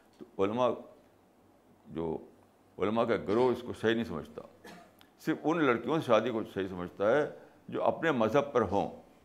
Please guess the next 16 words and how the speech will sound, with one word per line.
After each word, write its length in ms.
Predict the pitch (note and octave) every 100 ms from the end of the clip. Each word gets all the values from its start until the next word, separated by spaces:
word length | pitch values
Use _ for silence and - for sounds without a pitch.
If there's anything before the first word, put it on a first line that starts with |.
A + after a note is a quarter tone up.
| _ _ - _ _ _ _ -
یا 80 | F2
اپنے 200 | F2+ A#2+
مذہب 320 | A2 A#2 B2+
پر 80 | F#2
نہ 160 | F#2
ہوں 280 | C3+ D#3+ E3+
تو 100 | E3+
ان 100 | G#3+
کا 140 | A2 A2+
حکم 180 | B2
بھی 100 | A#2
وہی 160 | F2 G#2+
ہو 120 | B2
جائے 240 | G2+ F#2 F2+
گا 220 | B2+ - - - - _ _
جو 420 | E2 G#2 G#2+ -